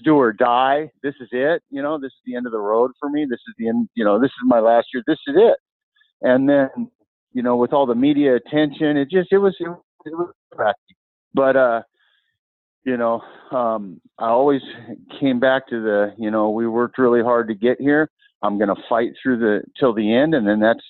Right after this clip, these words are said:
however, however the cards lay out, that's as good as it gets. You know, I don't get a look, I don't get to, I don't, I won't have to look back and go, "Well, if I'd have done this or if I'd have made the right ch-," I've done everything right.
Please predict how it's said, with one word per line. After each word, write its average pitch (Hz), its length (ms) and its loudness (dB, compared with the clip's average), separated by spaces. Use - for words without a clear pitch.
however, 135 460 0
however 185 400 0
the 214 120 -2
cards 175 360 0
lay 147 260 -4
out, 139 240 0
that's 135 240 0
as 104 80 -16
good 127 120 -4
as 123 100 -10
it 139 160 -12
gets. 101 180 -6
You 107 120 -8
know, 113 240 0
I 151 100 2
don't 196 200 0
get 175 140 -2
a 160 60 -4
look, 151 200 -2
I 139 80 0
don't 160 260 -2
get 160 160 -2
to, 131 140 -4
I 127 100 0
don't, 170 240 -2
I 113 40 0
won't 165 340 0
have 180 180 -2
to 151 60 -4
look 151 240 -2
back 151 220 2
and 127 100 -8
go, 131 100 0
"Well, 165 360 -2
if 151 140 -2
I'd 143 140 0
have 123 140 -6
done 151 220 0
this 143 400 2
or 110 60 -12
if - 100 -18
I'd 123 80 2
have 123 100 -4
made 143 180 -2
the 135 60 -8
right 143 180 2
ch-," - 140 -20
I've 175 180 0
done 202 160 2
everything 208 400 0
right. 208 320 2